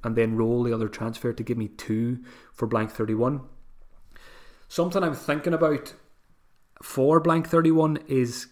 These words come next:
getting rid of a blank player who has been absolutely useless, Felipe Anderson. His stats are awful. Uh, I think I've had him for three game weeks. Um, he's only had one shot on tar-, only one shot in the last four games, and I think I seen a stat t-,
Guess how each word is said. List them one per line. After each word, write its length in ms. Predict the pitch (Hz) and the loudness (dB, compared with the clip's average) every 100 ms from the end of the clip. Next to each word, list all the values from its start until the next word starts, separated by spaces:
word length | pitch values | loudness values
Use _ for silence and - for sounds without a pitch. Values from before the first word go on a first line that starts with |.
| - | -4
getting 360 | 151 147 131 | -4 -2 -2
rid 320 | 120 127 131 - | 0 0 -2 -8
of 120 | 113 | -6
a 60 | 113 | -4
blank 340 | 117 117 113 | -2 -4 -4
player 360 | - 113 120 117 | -4 -2 -2 -2
who 240 | 113 117 | -4 -4
has 200 | 117 110 | -4 -8
been 200 | 120 113 - | -6 -8 -2
absolutely 600 | 127 131 - 120 120 113 | -2 -2 -6 -6 -4 -6
useless, 480 | 113 113 - 139 - | -6 -8 -8 -10 -10
Felipe 360 | - 135 151 | -2 -2 0
Anderson. 600 | 143 110 123 123 135 127 - - - - - - _ _ _ _ _ _ _ _ _ | -2 -2 -6 -6 -8 -10 -14 -20 -20 -20 -20 -20 _ _ _ _ _ _ _ _ _
His 160 | _ 127 | _ -8
stats 520 | - 147 165 165 - - | -2 4 4 2 -6 -4
are 580 | 143 131 131 127 120 - - _ _ | -2 2 4 4 2 -6 -20 _ _
awful. 520 | 127 127 - 170 170 - _ _ _ | 4 4 4 -2 -2 -18 _ _ _
Uh, 100 | 127 123 | -2 0
I 60 | |
think 180 | 127 180 | 2 2
I've 100 | 180 | 4
had 120 | 156 | 4
him 60 | 135 | 4
for 80 | 123 | -2
three 240 | - 127 | -2 0
game 200 | 113 110 | 0 0
weeks. 340 | 135 131 - - _ _ _ | -2 -4 -14 -20 _ _ _
Um, 580 | 117 117 117 120 120 123 | -4 0 0 -2 -4 -8
he's 240 | 127 123 | -6 -4
only 200 | 139 147 | -2 0
had 400 | 135 135 123 117 | 0 2 2 0
one 360 | 120 135 160 165 | 0 2 2 -2
shot 280 | 156 - 135 | -4 -4 0
on 140 | 127 | 0
tar-, 300 | - 117 113 - - _ - | -2 -4 -6 -8 -16 _ -4
only 180 | 147 147 | 2 2
one 220 | 127 170 | 4 2
shot 400 | - 123 117 139 | 2 -2 -2 -2
in 100 | 135 | -4
the 80 | 123 | -2
last 200 | 120 - | -2 -4
four 220 | - 113 | -4 -4
games, 320 | 110 113 127 | -2 -4 -4
and 120 | 127 | -6
I 60 | 120 | -6
think 220 | - 147 | -4 -2
I 40 | 151 | -2
seen 160 | 139 | -2
a 40 | 123 | -4
stat 360 | - 117 - | -4 -4 -4
t-, 80 | - | -12